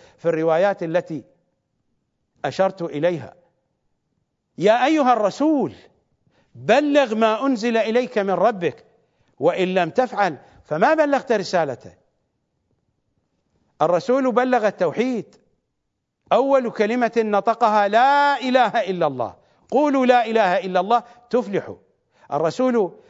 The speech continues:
بلغ رسالته، "واشهدوا أني رسول الله". الرسول بلغ القرآن،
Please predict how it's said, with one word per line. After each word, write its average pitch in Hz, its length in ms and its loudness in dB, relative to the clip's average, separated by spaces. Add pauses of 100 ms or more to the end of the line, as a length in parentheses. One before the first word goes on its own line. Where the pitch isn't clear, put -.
(200)
بلغ 214 480 0
رسالته، 180 720 -2 (960)
"واشهدوا 202 720 -2
أني 277 280 0
رسول 190 380 -2
الله". 127 360 -4 (1400)
الرسول 196 540 0
بلغ 240 420 2
القرآن، 190 640 -2